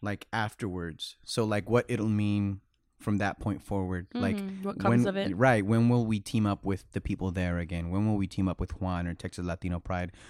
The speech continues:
Speaker 1: What'll happen in, in the
Speaker 2: In the
Speaker 1: months
Speaker 2: future.
Speaker 1: afterwards? So,
Speaker 2: That's
Speaker 1: yeah,
Speaker 2: a very
Speaker 1: that's what
Speaker 2: optimistic way to look at it.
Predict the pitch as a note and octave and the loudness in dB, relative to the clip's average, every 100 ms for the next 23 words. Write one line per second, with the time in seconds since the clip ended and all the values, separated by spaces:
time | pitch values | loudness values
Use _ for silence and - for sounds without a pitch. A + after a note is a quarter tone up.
0 | - G#2 A2+ F#2 G#2+ - G#2 G2 G2 F#2+ | -10 -2 -2 0 0 2 2 4 2 2
1 | G2 F#2+ F#2 F2 - - G2 G2 F#2+ G#2+ | 2 4 0 -4 -6 0 2 4 2 -2
2 | G2+ - G#2 G#2 G#2 F2+ F2 F2 - F2 | -4 -2 -2 0 -2 -2 -4 -6 -8 -8
3 | E2+ _ _ - F3+ G3+ G#3+ - G3+ G#3 | -10 _ _ -6 -6 -2 -2 0 0 -2
4 | G3 F#3 - - F#3+ F3 F3+ F3 F#3 G3 | -4 -6 -8 -8 -6 -4 -6 -6 -6 -6
5 | A3+ | -6